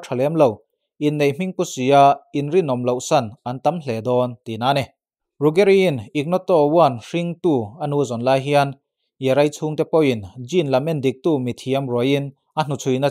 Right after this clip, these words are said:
chu an lo en on ve mek boka. An hmalak na wangin, guise pathan chu hon ania. D N A sample an lak atrangin, ignoto one chu guise pa fa nge ani ti te an lo fin fia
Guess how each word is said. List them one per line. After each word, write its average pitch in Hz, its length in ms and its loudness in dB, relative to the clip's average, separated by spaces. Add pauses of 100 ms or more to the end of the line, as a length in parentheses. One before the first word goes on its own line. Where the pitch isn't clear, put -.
chu 139 100 0 (240)
an 127 100 -4
lo 123 80 -2 (120)
en 135 120 -6
on 120 160 -6
ve 120 120 -4
mek 156 300 -2
boka. 127 260 0 (600)
An 143 120 -2
hmalak 170 320 2
na 151 120 0 (120)
wangin, 151 340 0 (260)
guise 180 320 -2
pathan 123 300 -6 (120)
chu 139 120 0 (280)
hon 120 220 -2 (160)
ania. 127 340 0 (580)
D 147 100 2
N 156 100 2
A 151 100 2
sample 147 400 -4
an 123 120 -2
lak 131 180 2
atrangin, 139 440 -2 (460)
ignoto 139 360 0 (240)
one 127 180 0
chu 139 140 2 (400)
guise 139 320 0
pa 135 80 0
fa 165 400 2
nge 127 260 0
ani 139 160 -4 (120)
ti 113 200 -4
te 131 100 2 (300)
an 175 140 -2
lo 117 200 0
fin 110 260 -6
fia 110 180 -8